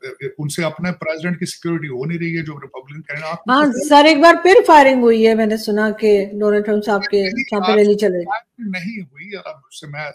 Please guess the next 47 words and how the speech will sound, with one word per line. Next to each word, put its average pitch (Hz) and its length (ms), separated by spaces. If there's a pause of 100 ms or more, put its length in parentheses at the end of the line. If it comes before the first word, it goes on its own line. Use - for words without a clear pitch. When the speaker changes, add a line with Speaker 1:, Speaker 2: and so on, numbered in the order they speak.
Speaker 1:
उस 143 120
पे 170 120
बोलना 143 360
चाहूंगा, 147 360
बल्कि 135 320
मैं 135 120
फिर 123 180
ज्यादा 127 300
बोल 143 280
दूंगा 143 260
Speaker 2:
हम्म। 160 80
Speaker 1:
कि 131 100
मेरा 131 180
उस 127 260
पे, 123 120
एक 123 160
तो 135 80
मेरा 117 140
subject 165 460
matter 135 320
है, 131 60 (500)
मैं 151 220
उस 143 220
campaign 120 340
का 113 120
हिस्सा 135 300
हूँ। 135 240 (880)
दुख 277 280
वाली 240 220
बात 147 360
ये 143 100
है 123 140
आरजू, 120 480
मुझे 139 160
ये 143 180
बताएं 135 320
कि 147 220
ये 143 60
सारे 185 380
हमले 151 380
सिर्फ 165 380
Donald 151 340
Trump 151 260
पर 165 60
ही 156 60
क्यों - 240
हुए? - 200